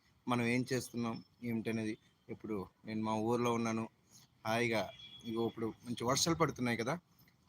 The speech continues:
చెట్లు పెంచుతున్నాం, ఇంకా దండగ విత్తనాలు వేసాం, బీర విత్తనాలు వేసాం. ఇదిగో already పాదు చూసారా,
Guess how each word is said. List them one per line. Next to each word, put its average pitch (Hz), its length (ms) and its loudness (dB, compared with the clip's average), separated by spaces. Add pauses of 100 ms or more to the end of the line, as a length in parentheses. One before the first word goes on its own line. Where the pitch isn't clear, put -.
చెట్లు 135 200 -2
పెంచుతున్నాం, 113 500 -2 (680)
ఇంకా 117 320 -2 (220)
దండగ 123 280 4
విత్తనాలు 123 340 0
వేసాం, 117 400 -2 (340)
బీర 117 200 0
విత్తనాలు 120 360 -2
వేసాం. 107 360 -4 (420)
ఇదిగో 123 240 -2 (280)
already 131 520 -2 (840)
పాదు 131 260 2
చూసారా, 139 280 -8